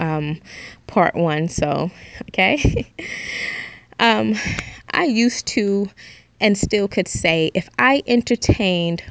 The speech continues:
what I used to entertain, that I was an expert of drama. Some I created myself. Others was given. Others I stuck my nose in.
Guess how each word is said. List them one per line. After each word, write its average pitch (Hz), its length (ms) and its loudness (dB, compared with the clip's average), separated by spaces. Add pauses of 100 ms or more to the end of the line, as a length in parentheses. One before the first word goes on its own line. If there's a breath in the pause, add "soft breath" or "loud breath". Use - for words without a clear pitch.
(160)
what 175 140 2
I 170 140 4
used 160 400 -2
to 254 140 2
entertain, 277 640 -2 (640 loud breath)
that 220 280 0
I 269 140 0
was 320 200 0
an 240 120 0
expert 208 560 -2 (520 loud breath)
of 220 160 -4
drama. 196 540 -2 (320)
Some 233 480 0
I 190 160 2
created 165 800 2
myself. 180 1120 -4 (880 loud breath)
Others 240 580 2
was - 280 2 (120)
given. 190 680 4 (1080 loud breath)
Others 254 460 4
I 196 100 6
stuck 185 340 0
my 175 180 0
nose 151 400 0
in. 151 420 -2